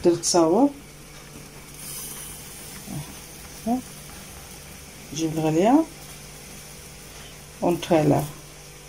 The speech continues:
صافي، ونغطيها، نغطيها بشي حاجة ونخليها حتى الغد ليه وقت.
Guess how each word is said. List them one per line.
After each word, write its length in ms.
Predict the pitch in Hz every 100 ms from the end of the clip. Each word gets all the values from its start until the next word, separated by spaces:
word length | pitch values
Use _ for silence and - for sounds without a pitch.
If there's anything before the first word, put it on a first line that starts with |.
| -
صافي، 380 | 156 156 220 226 - - -
ونغطيها، 840 | 180 175 175 175 - 170 185 240 294 - - - - - - - - -
نغطيها 480 | 180 175 170 180 175
بشي 240 | 170 180
حاجة 480 | 175 175 160 196 262 311 - - - - - -
ونخليها 1600 | 196 196 190 180 170 170 - - - - - 190 190 185 180 214
حتى 200 | - -
الغد 400 | 202 180 170 -
ليه 280 | 185 214 185 - - -
وقت. 500 | 403 392 - -